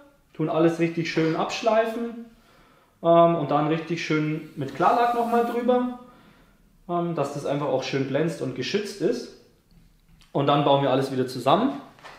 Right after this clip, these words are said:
und dann tun wir nach und nach alle Komponenten ranbauen. Und dann würde ich auch sagen, tun wir relativ zeitnah die Fox vierzig umbauen,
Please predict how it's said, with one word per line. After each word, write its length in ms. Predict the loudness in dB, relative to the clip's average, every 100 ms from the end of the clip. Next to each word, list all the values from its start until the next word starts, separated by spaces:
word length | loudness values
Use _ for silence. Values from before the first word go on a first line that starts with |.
| -20 -6
und 80 | 0
dann 240 | 2 2
tun 120 | 0 0
wir 100 | 2
nach 200 | 2 2
und 80 |
nach 180 | 0 0
alle 180 | 0 -2
Komponenten 520 | -2 -6 -6 -6 -6
ranbauen. 480 | -8 -4 0 0 -4 -10 -20 _ _ _ _
Und 120 | 2
dann 160 | 2 4
würde 120 | 4
ich 80 | 4
auch 80 | 4
sagen, 340 | 4 4 2
tun 120 | 0
wir 120 | 0
relativ 480 | 4 4 4 -2 -4
zeitnah 560 | -4 2 4 4 0 0
die 100 | -2
Fox 380 | -4 -4 -4 2
vierzig 480 | 2 2 -2 -6
umbauen, 540 | -6 -2 0 2 0